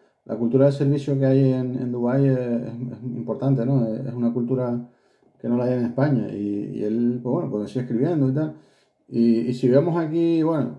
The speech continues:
eh, lo que pasa cada día en un campo de golf, mm, a veces, pues eso, eh, te, bueno, pues te, te preocupa un poco, ¿no? Tú, tú lo habrás vivido, ¿no? Te,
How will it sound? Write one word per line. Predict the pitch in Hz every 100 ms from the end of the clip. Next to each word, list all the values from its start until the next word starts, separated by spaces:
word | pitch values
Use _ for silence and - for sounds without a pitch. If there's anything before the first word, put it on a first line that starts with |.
| -
eh, | 110 110 107 107 107 104 110
lo | 110
que | 113
pasa | 127 135 147
cada | 147
día | 147
en | 143
un | 139
campo | 139 139
de | 139
golf, | 160 156 156 - _ _ _ _ _ _ _ _ _ -
mm, | 107 123 123 117 110 101
a | 110
veces, | 123 156 135
pues | 135 135
eso, | 135 107
eh, | 104 104 101 - - -
te, | - 104 - - 98
bueno, | 123 - - -
pues | 104
te, | - 98 95 95 95 -
te | 110
preocupa | 104 110 151 131
un | 113
poco, | 135 107
¿no? | 135 143 -
Tú, | 131 123 120 135
tú |
lo | 139
habrás | 135 139
vivido, | 120 143 120
¿no? | 147 143
Te, | 113 110 110